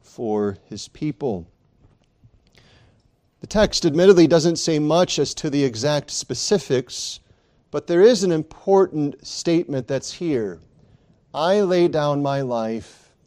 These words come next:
for the sheep." So you have two people, as it were, I and my sheep. And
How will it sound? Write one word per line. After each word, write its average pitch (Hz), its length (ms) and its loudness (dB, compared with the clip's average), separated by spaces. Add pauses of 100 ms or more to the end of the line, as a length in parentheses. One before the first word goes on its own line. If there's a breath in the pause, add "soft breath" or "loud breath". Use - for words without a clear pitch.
(460)
for 123 280 -8
the 120 100 -4
sheep." 135 320 -6
So - 120 -8
you 131 80 -2
have - 200 -8
two 180 540 4 (1160 soft breath)
people, 170 500 2
as 120 200 0
it 127 140 -2
were, 98 340 -6 (320)
I 208 640 4 (480)
and 160 500 0 (420)
my 147 200 0
sheep. 131 580 -2 (1400)
And 151 540 0